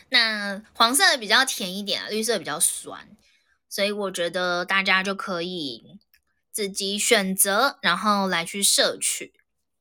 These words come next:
吃什么很重要哦，所以，哦，还是要提醒大家，你吃的会反映在你的身体上。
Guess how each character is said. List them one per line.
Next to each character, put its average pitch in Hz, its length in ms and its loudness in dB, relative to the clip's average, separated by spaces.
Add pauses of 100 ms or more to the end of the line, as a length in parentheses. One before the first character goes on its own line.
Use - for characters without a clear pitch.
(960)
吃 403 240 2
什 403 140 -2
么 220 100 -2
很 196 180 -2
重 220 260 4
要 202 240 6
哦， 165 340 -6
所 196 200 -2
以， 180 680 -2
哦， - 680 -16 (420)
还 180 220 -4
是 220 300 0
要 180 320 0
提 - 180 -8
醒 170 220 -4
大 170 220 2
家， 147 260 -4
你 180 140 -8
吃 233 340 2
的 196 280 4
会 214 160 -2
反 175 280 -4
映 190 140 -4
在 185 160 0
你 147 140 -10
的 131 120 -8
身 180 260 0
体 196 240 -12
上。 - 340 -2